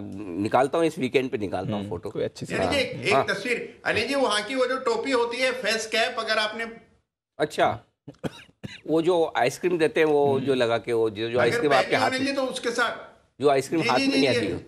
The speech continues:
Speaker 2: नहीं, वो कैप, कैप जो होती है ना।
Speaker 1: हाँ, वो होती है,
Speaker 2: हाँ,
Speaker 1: जिसमें यहाँ
Speaker 2: फेस
Speaker 1: थोड़ी
Speaker 2: बोलते
Speaker 1: लटकी
Speaker 2: हैं।
Speaker 1: रहती है।
Speaker 2: हाँ, हाँ, हाँ।
Speaker 1: हाँ, और वो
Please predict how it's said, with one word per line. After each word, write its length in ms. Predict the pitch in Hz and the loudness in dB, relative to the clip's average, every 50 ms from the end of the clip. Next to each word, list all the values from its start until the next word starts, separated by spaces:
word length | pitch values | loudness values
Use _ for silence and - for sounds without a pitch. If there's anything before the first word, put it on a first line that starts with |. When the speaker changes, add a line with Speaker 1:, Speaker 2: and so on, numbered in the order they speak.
| - - _ _ _ _ - - | -20 -20 _ _ _ _ -10 -4
Speaker 2:
नहीं, 180 | 151 165 156 | 0 2 2
वो 80 | 143 139 | 2 2
कैप, 320 | - - - 135 143 - - _ - 403 | 0 2 2 4 4 2 0 _ -8 -4
कैप 180 | - 139 135 135 | -2 -2 -2 -2
जो 120 | - 127 | -2 -2
होती 160 | 117 110 - | -4 -4 -4
है 60 | - - | -4 0
ना। 60 | 117 | 2
Speaker 1:
हाँ, 80 | 131 | 2
वो 100 | 143 143 | 4 4
होती 180 | 143 139 - 127 | 4 2 2 2
है, 60 | 117 | 0
Speaker 2:
हाँ, 80 | 107 107 | 0 0
Speaker 1:
जिसमें 200 | 123 - 139 139 | -2 -2 2 4
यहाँ 140 | 139 139 139 | 4 4 4
Speaker 2:
फेस 100 | 127 143 | 4 2
Speaker 1:
थोड़ी 120 | 139 151 | 2 2
Speaker 2:
बोलते 160 | 139 123 - | 2 0 -2
Speaker 1:
लटकी 120 | - - 131 | 0 0 2
Speaker 2:
हैं। 100 | 120 113 | 2 2
Speaker 1:
रहती 180 | - 143 156 | 0 0 -4
है। 80 | 208 - - | -4 -4 -6
Speaker 2:
हाँ, 240 | - 113 101 98 98 - | -12 -12 -12 -12 -12 -6
हाँ, 200 | - 117 113 104 104 | -2 -2 -2 -2 -4
हाँ। 280 | 151 - - 101 98 | -8 -12 -12 -10 -6
Speaker 1:
हाँ, 180 | 107 113 107 101 | -2 -2 -2 -2
और 340 | - - 104 107 107 110 117 | -4 -6 -4 -2 -2 -2 -2
वो 520 | 131 123 123 - - 113 117 123 127 - | -4 -8 -12 -8 -2 0 2 2 0 -2